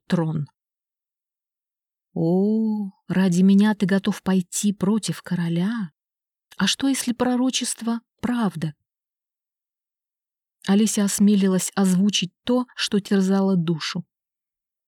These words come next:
Габар ударил кулаком по стене с такой силой, что в каменной кладке осталась вмятина.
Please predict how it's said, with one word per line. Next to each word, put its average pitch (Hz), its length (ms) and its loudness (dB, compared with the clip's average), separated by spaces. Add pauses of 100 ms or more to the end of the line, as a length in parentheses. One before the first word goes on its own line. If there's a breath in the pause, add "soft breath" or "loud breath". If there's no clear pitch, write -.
(720)
Габар 190 460 2
ударил 214 420 2
кулаком 196 480 0
по 190 100 0
стене 202 460 4
с - 160 -6
такой 202 380 0
силой, 190 680 -2
что - 220 -4
в - 120 -8
каменной 202 460 4
кладке 220 460 -2
осталась 196 500 -4
вмятина. 160 600 0